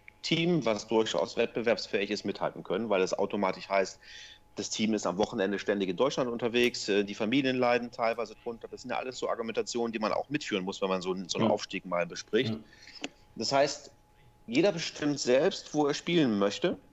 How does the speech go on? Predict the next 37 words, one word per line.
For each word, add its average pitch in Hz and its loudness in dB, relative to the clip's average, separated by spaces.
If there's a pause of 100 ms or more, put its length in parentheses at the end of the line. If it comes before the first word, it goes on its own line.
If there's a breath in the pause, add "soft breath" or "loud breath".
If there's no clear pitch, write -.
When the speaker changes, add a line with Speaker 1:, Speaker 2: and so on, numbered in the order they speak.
(140)
Speaker 1:
Natürlich 127 0
sind 110 0
noch 98 2
manche 98 0
limitiert 90 0
durch, - 2
durch - -2
das, 101 -2
was 101 0
sie - -2
einfach - -6
an 76 -6
Spielerpotenzial 87 -4
haben. 110 0 (440 loud breath)
Aber - 2
es - 0
gibt 147 0
durchaus 156 0
Vereine - -2
in 160 -4
Berlin, 143 0
die, 123 2
die 107 -4
sehr 110 4
gute 107 -2
Spieler 95 0
haben. 139 0
Es 123 -8
gibt - -8 (160)
grundsätzlich 123 -2
eine, 107 -2 (100)
eine 104 0
recht 110 -2 (100)
gute 131 0 (140)
Nachwuchsausbildung 113 0
in 107 -4
Berlin. 98 0